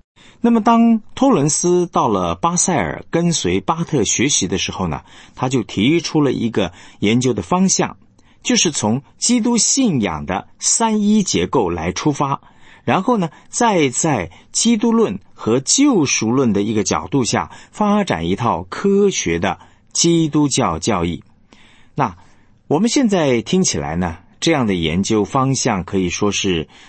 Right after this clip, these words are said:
极其庞大还有复杂的。那个时候呢，巴特也觉得托伦斯这个研究方向是非常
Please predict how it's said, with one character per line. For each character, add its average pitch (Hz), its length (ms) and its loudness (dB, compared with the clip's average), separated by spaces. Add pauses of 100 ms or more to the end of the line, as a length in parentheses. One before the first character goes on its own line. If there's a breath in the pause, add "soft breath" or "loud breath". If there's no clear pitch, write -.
(120)
极 127 180 0
其 110 220 0
庞 98 400 -2
大 117 180 0
还 95 120 -4
有 90 120 0
复 104 200 -6
杂 82 260 -6
的。 82 160 -8 (560 soft breath)
那 294 120 2
个 226 80 0
时 170 100 0
候 156 120 2
呢， 120 160 0
巴 202 260 0
特 175 180 0
也 87 180 0
觉 95 200 -2
得 90 260 -2 (220 loud breath)
托 180 160 2
伦 147 140 0
斯 147 200 2
这 135 140 0
个 101 80 2
研 98 260 0
究 147 160 0
方 170 300 0
向 - 260 -2 (200 loud breath)
是 - 180 -2
非 196 320 0
常 92 400 -2